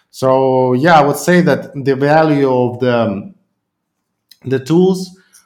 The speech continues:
uh, they definitely will provide the value for designers, but more like a assistant rather than replacement for designers. So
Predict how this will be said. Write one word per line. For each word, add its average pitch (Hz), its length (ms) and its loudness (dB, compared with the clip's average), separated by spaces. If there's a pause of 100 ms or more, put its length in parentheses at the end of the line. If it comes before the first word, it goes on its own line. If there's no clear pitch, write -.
(160)
uh, - 520 -2
they 170 280 -2
definitely 151 560 2
will 127 160 0
provide 127 400 2
the 120 100 0
value 120 340 2
for 117 140 -6
designers, 127 800 -2 (340)
but 123 400 -2
more 165 260 2
like 147 300 4
a 131 220 2
assistant 131 580 -4
rather 120 320 2
than 113 180 0
replacement 117 640 -2
for - 120 -16
designers. 101 640 -4
So 101 240 -12